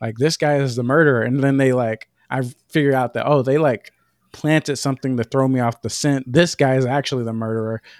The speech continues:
but they really made it seem like it was this other guy. Um, but you had to pick up on this one little clue to put it together.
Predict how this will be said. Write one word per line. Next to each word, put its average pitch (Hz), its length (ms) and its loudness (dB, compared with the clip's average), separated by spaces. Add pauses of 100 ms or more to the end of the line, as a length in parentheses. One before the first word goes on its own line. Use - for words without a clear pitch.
(100)
but 127 120 -6
they 120 120 -2
really 143 380 2
made 131 220 0
it 120 80 -6
seem 135 260 -2
like 123 180 -4
it 117 60 -4
was 107 240 -4
this 117 220 -6
other 147 180 2
guy. 175 320 2 (400)
Um, 110 540 -2 (440)
but 139 200 2
you 143 80 4
had 127 100 0
to - 80 -8
pick - 160 -2
up 127 140 0
on 123 80 2
this - 180 -2
one 131 320 0
little 117 160 -2
clue 131 240 -2
to 113 80 -4
put 117 200 -10
it 107 60 -16
together. 107 480 -8